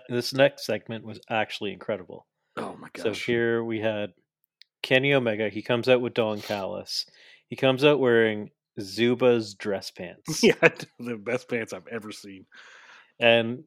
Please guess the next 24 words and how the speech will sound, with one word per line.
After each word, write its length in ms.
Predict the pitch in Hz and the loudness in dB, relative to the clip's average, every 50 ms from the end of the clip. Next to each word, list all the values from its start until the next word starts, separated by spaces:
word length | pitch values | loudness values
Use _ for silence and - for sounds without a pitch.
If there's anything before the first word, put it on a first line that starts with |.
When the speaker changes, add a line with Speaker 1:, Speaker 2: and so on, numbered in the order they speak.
| _ | _
Speaker 1:
those 580 | - 113 120 120 113 113 110 107 104 101 104 - _ - | -4 2 4 6 6 6 4 0 -2 -4 -8 -14 _ -16
r-, 160 | 120 104 98 - _ _ _ _ _ _ _ - | -14 -14 -14 -16 _ _ _ _ _ _ _ -16
crazy 460 | - - - 131 123 123 120 117 120 | -14 -6 0 2 2 4 2 0 -2
fucking 380 | 107 - 120 107 - 104 98 95 | -4 -2 -4 -4 -4 -6 -12 -10
shoes 420 | - - - 107 92 92 98 - | -10 -6 -6 -6 -6 -6 -8 -12
with 100 | - - | -14 -10
the 80 | - - | -2 4
Speaker 2:
Yeah, 60 | 147 143 | 4 6
Speaker 1:
little 100 | 135 131 | 6 4
Speaker 2:
he, 40 | 139 | 2
Speaker 1:
bubble. 440 | 123 104 98 95 104 104 113 127 _ _ _ _ | 0 -2 -2 -2 -2 -4 -4 -6 _ _ _ _
Speaker 2:
he 80 | - 123 | -12 -10
brought 240 | 113 - 117 104 - | -2 -2 -2 -2 -2
the, 260 | - 98 95 95 90 _ - | -8 -10 -10 -12 -14 _ -8
brought 180 | - 104 - - | -8 -8 -8 -8
the 60 | - | -14
boots 280 | - 113 120 123 - | -12 -12 -12 -12 -12
back. 220 | - - 90 98 - _ _ _ _ _ _ _ _ _ _ _ _ - 254 | -14 -14 -14 -14 -16 _ _ _ _ _ _ _ _ _ _ _ _ -6 -2
Speaker 1:
Brought 160 | 240 233 226 | 0 0 0
the 100 | 285 247 | 0 -2
boots 260 | - 214 202 190 - - | -4 -4 -6 -6 -6 -8
back, 340 | - 101 95 95 98 98 - | -8 -8 -6 -6 -8 -12 -14
Speaker 2:
<laughs> 40 | 117 | -14
Speaker 1:
which 280 | 110 101 95 - - | -12 -12 -12 -10 -12